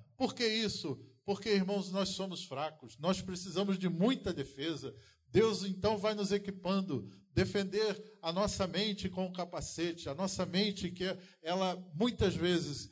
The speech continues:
ela se abate diante das circunstâncias, ela nos protege com a couraça da, da justiça, porque o nosso coração, ele é enganoso, ele muitas vezes nos leva a sair da presença de Deus.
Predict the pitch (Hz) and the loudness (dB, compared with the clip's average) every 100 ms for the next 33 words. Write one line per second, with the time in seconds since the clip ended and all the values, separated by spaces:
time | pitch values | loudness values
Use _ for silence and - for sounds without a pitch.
0 | - 160 185 - - 170 151 165 180 175 | -8 0 2 2 2 0 2 2 2 0
1 | 151 - 165 180 180 - 135 143 135 123 | -4 -2 2 2 0 -4 -4 -4 -6 -8
2 | 117 - 147 143 - 117 - - - _ | -10 -4 -4 -4 -6 -12 -14 -20 -20 _
3 | 170 185 190 185 - 185 180 180 202 185 | 4 6 6 2 0 0 0 2 2 2
4 | 180 180 - - - 170 175 170 147 180 | 0 -4 -10 -16 -4 -4 0 2 4 4
5 | 185 - 175 - - _ _ _ 180 185 | 2 2 0 -2 -8 _ _ _ 2 2
6 | 185 170 160 170 - 196 208 - 170 - | 2 0 0 0 0 -2 0 -2 -4 -4
7 | 156 - 185 180 180 - 151 170 220 - | -8 -2 0 0 -2 -6 -2 4 6 4
8 | 202 214 196 - 226 262 262 220 - 185 | 2 2 2 0 0 2 2 -2 -8 -6
9 | 202 220 233 233 247 262 220 175 - - | -4 0 4 4 6 4 4 0 -2 -6
10 | - 202 208 240 233 202 196 220 220 202 | -8 -6 -4 -2 4 4 4 0 0 -2
11 | 180 214 220 202 180 - - - 185 180 | 2 4 4 4 4 2 -4 -4 -2 -2
12 | - 180 208 185 180 160 160 135 156 156 | -2 -2 -2 -2 -2 -2 -4 -2 -4 -6
13 | 143 131 123 147 | -8 -8 -4 -4